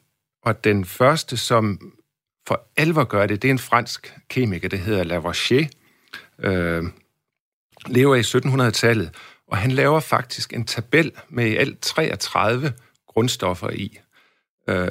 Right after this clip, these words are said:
nogle af dem regner vi ikke i dag for grundstoffer. Der, treogtyve af dem er rigtige grundstoffer, og han har for eksempel lys og varme med som grundstoffer. Den idé er vi gået væk fra. Men det at lave sådan en tabel over, øh, elementære stoffer,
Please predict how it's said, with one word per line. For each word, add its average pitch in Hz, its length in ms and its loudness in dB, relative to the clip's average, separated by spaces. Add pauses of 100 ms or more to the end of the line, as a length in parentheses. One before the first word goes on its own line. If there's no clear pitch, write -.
(100)
nogle 143 340 6
af 123 100 6
dem 107 280 -4 (280)
regner 120 200 2
vi 110 100 0
ikke 135 160 2
i 147 40 0
dag 110 240 2
for - 100 -14
grundstoffer. 101 540 -4
Der, - 160 -6
treogtyve 156 640 2
af 123 140 4
dem 110 200 -4
er 113 200 -4
rigtige 120 280 -2
grundstoffer, 95 600 -2
og - 140 -6
han 107 140 -2
har 107 100 -2
for 107 140 -4
eksempel 120 500 -2
lys 110 420 0
og 98 220 -4
varme 104 400 2
med 98 260 -2
som 98 240 -6
grundstoffer. 87 580 -4 (280)
Den 131 180 2
idé 110 160 -4
er 107 120 2
vi 87 100 -8
gået 90 240 -6
væk 98 160 -4
fra. - 280 -4 (540)
Men 127 160 4
det 165 360 2
at 127 120 -2
lave 127 360 4
sådan 110 400 -2 (280)
en 117 160 2
tabel 123 460 2 (120)
over, 117 320 2 (200)
øh, 107 280 0
elementære 98 520 -2
stoffer, 95 340 -4